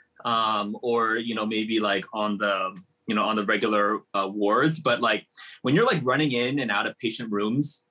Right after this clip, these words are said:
um, you, having a white coat is, you're just constantly taking it off and putting it back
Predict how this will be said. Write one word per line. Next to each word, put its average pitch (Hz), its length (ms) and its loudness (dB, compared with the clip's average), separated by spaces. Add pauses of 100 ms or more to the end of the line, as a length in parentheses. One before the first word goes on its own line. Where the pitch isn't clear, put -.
um, 95 640 0 (100)
you, 143 320 2 (340)
having 170 360 2
a 147 60 6
white 127 220 2
coat 113 340 -2
is, 110 360 -6
you're 120 160 2
just 151 160 2
constantly 135 320 0
taking 123 300 -2
it 107 80 0
off 101 240 4
and 98 160 -10
putting 113 140 -6
it 107 100 -8
back 98 140 -2